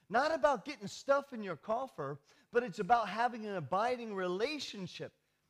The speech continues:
Because you know how I understand this? It's because Jesus gives his own commentary in the next few verses.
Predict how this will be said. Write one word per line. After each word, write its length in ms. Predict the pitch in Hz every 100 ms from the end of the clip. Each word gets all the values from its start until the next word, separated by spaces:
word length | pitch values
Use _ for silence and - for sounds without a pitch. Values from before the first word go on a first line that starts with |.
| _
Because 280 | 156 - 151
you 80 | 185
know 160 | 208 214
how 240 | 202 208
I 160 | 208 202
understand 600 | 202 202 - 208 220 233
this? 180 | 254 - _ -
It's 140 | 160
because 340 | - 170 180 139
Jesus 480 | 120 220 196 175 -
gives 220 | 185 143
his 180 | 156 160
own 180 | 175
commentary 680 | 143 196 226 208 - 156 160
in 80 | 156
the 80 | 151
next 280 | 156 - -
few 180 | 160
verses. 580 | 143 208 - 110 98 -